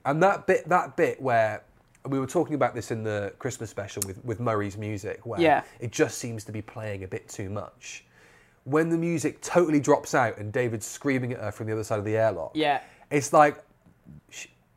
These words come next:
Speaker 1: I'm, I'm fairly sure watching it at the time, I thought, "She might die here."
Speaker 2: Mm.
Speaker 1: I mean, they've set up giving her the phone.
Speaker 2: Yeah.
Speaker 1: She's talking to her mum.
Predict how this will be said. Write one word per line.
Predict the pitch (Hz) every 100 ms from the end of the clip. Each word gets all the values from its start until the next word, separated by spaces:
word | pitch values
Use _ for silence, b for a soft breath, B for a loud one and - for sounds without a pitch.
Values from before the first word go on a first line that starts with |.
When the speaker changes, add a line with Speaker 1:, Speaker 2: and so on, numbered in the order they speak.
| _ -
Speaker 1:
I'm, | 226 -
I'm | 226 220
fairly | - 262 196
sure | - 185
watching | 147 160 - 139
it | 117 - _ - _ 131
at | 131
the |
time, | - 135 104
I | 104
thought, | 117 107 - _ _ _ _
"She | - 233
might | 254 107
die | 131 175 220
here." | 110 - - 175
Speaker 2:
Mm. | 202 160
Speaker 1:
I | 160
mean, | 180
they've | 180 165
set | - 165
up | 180 135
giving | 156 143
her | 139 135
the | 123
phone. | - 135 101 92 120 -
Speaker 2:
Yeah. | 175 147
Speaker 1:
She's | - 143
talking | 185 165 160
to | 151
her | 135
mum. | 147 110 73